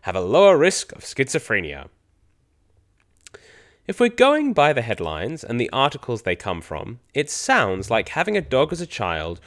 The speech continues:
reduces your risk of schizophrenia. According to the news, this was also quite likely to be causal,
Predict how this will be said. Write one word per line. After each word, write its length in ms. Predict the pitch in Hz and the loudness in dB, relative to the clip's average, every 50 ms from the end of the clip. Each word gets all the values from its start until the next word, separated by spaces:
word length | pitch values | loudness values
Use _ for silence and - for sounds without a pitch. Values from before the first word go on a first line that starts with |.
| - - - - | -20 -20 -14 -10
reduces 680 | 147 156 151 131 - 160 208 233 226 - - 110 - 107 | -8 -8 -8 -6 -4 -2 -2 -2 -2 -2 -4 -4 -2 0
your 120 | 101 92 | 0 0
risk 260 | 85 87 - - - | 0 -2 -4 -6 -8
of 80 | 101 - | -10 -8
schizophrenia. 840 | - - 131 123 - 151 - - 247 233 143 90 78 - - - _ _ _ _ _ _ - - - - - _ _ _ - | -8 -8 -8 -8 -8 -8 -2 0 0 0 0 0 -4 -6 -10 -14 _ _ _ _ _ _ -20 -20 -20 -20 -20 _ _ _ -12
According 480 | - - - - 254 247 240 240 233 226 | -12 -8 0 2 4 4 4 2 0 -2
to 140 | - 226 | -2 -2
the 80 | 208 196 | -2 0
news, 420 | 139 110 101 101 98 98 98 - | 0 0 0 -2 -2 -2 -4 -8
this 240 | - - 139 147 - | -8 -8 -6 -6 -6
was 160 | - 160 147 | -6 -10 -10
also 480 | - - 175 185 196 190 - - 185 170 | -6 -2 0 0 0 0 0 0 0 0
quite 400 | - - - - 202 208 196 - | -2 -2 2 4 4 4 4 4
likely 460 | 143 135 135 127 117 - 143 127 117 | 4 4 4 4 4 0 -2 -4 -4
to 100 | - - | -4 -4
be 140 | 113 120 117 | -4 -4 -4
causal, 680 | - - - - 285 294 262 - - 92 78 - - | -4 -6 -4 0 0 2 2 0 0 -4 -6 -8 -12